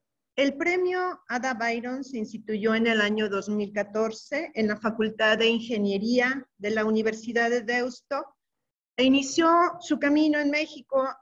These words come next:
en el año dos mil diecinueve. Con este certamen se pretende visibilizar a mujeres de forma callada y desapercibida para muchos,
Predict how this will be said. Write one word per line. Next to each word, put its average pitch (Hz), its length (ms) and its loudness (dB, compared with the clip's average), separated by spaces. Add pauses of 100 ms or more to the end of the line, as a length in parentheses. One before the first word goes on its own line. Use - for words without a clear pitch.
(120)
en 214 280 -6
el 220 140 2
año 226 260 2
dos 220 220 -2
mil 220 220 0
diecinueve. 185 680 -4 (800)
Con 262 140 0
este 339 220 -2
certamen 277 640 -6
se 311 160 -16
pretende 247 560 0
visibilizar 247 960 -2 (320)
a 220 80 -8
mujeres 285 800 -8 (520)
de 269 120 -8
forma 339 340 -2 (360)
callada 262 760 2
y 220 140 -16
desapercibida 226 880 -2
para 202 180 -2
muchos, 233 760 -4